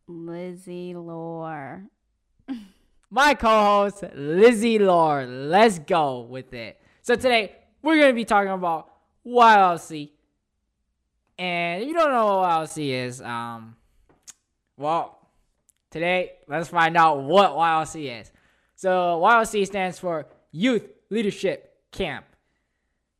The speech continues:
Speaker 2: And this camp was full of Hmong kids, uh, you know, white kids, black kids, you know, a lot of minorities up there. And it was just really fun because, um,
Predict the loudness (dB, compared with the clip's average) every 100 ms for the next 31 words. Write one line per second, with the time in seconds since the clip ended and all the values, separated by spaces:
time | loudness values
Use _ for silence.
0 | _ _ _ _ -10 -6 -2 -2 -2 0
1 | 0 -2 -6 -6 -2 2 4 4 0 -4
2 | -2 -2 -4 -2 0 0 -4 -14 -12 -10
3 | -8 -8 -8 -10 -16 _ _ -4 -4 -4
4 | -4 -2 -4 -6 -6 -4 -4 -6 -6 -6
5 | -8 -10 -8 -8 -10 _ -4 2 4 4
6 | -2 -4 -4 -4 -4 -6 -6 -8 -8 -6
7 | -4 -6 -10 _ _ _ _ _ _ -10
8 | -6 -6 -6 -2 0 0 -2 -4 -6 -2
9 | 2 4 2 0 -4 -4 -2 -4 -10 -14
10 | -12 -8 -8 -8 -8 -8 -12